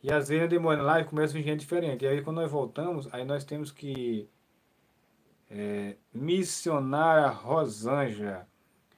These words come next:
Você é missionária Rosângela, obrigado pela participação. É, boa noite, seja bem-vinda. Eu, caso você no, na minha lista de abraços, não achei. Eu vou até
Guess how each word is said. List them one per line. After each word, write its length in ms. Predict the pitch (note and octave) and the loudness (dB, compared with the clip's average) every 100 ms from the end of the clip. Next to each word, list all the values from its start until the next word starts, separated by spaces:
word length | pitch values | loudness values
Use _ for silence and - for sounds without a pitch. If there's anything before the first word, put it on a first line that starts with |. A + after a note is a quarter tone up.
| _ _ _ _ _ _ _ | _ _ _ _ _ _ _
Você 220 | - B2 | -12 -6
é 40 | B2+ | -6
missionária 440 | B2+ A#2 B2+ B2 | -6 -6 -4 -4
Rosângela, 640 | G#2+ B2 A2+ A#2 C3+ B2 A#2 | -2 -2 -2 -2 -4 -4 -4
obrigado 260 | A#2+ B2+ | -2 -2
pela 160 | C3 A#2 | -2 -4
participação. 1200 | A#2+ A#2 A#2+ A2+ A2+ G#2+ - A2+ C3 C#3+ D3 C#3+ _ _ _ _ _ _ - | -4 -6 -8 -6 -6 -6 -10 -8 -4 -4 -6 -10 _ _ _ _ _ _ -14
É, 600 | G#2+ G#2+ G#2 G2 F#2 F2+ _ _ _ _ _ _ | -8 -6 -6 -6 -10 -16 _ _ _ _ _ _
boa 140 | A2+ A#2+ | -6 -2
noite, 320 | A2+ C3+ C3+ | 0 0 0
seja 160 | B2+ B2 | -4 -6
bem-vinda. 880 | B2 A2+ G2+ A#2 C#3+ D3 D3+ D3+ D3+ _ _ _ _ _ _ _ - | -4 -4 -2 -4 -4 0 0 0 -6 _ _ _ _ _ _ _ -4
Eu, 160 | C#3 C#3 | -2 2
caso 340 | F#3 F3+ G3+ | 2 2 2
você 300 | F#3 - F3 | 2 4 4
no, 420 | E3+ E3 D#3 D3+ | 4 4 4 2
na 140 | D3 D3 | 0 -2
minha 200 | D3+ C#3+ | -2 -2
lista 200 | C#3+ C#3 | -4 0
de 60 | |
abraços, 420 | C#3+ C3+ C3+ D3 F3 | 2 4 2 2 0
não 80 | |
achei. 400 | G3 - - C3 | -4 -4 -2 0
Eu 60 | A2+ | 2
vou 100 | B2 | 0
até 240 | - E3 | -2 -2